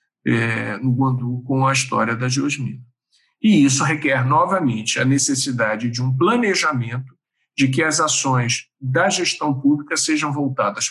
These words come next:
para o longo prazo e não para fazer caixa, que infelizmente tem sido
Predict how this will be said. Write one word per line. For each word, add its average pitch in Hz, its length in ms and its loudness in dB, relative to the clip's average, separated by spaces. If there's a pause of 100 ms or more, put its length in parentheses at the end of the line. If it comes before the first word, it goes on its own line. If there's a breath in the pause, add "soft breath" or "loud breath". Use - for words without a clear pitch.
(120)
para 220 240 2
o 202 60 2
longo 135 340 0
prazo 131 560 -2 (300)
e 285 80 6
não 160 240 4
para - 100 -2
fazer 180 260 -2
caixa, - 420 -2 (420)
que 147 80 2
infelizmente 131 720 2
tem 135 100 -6
sido 120 460 -4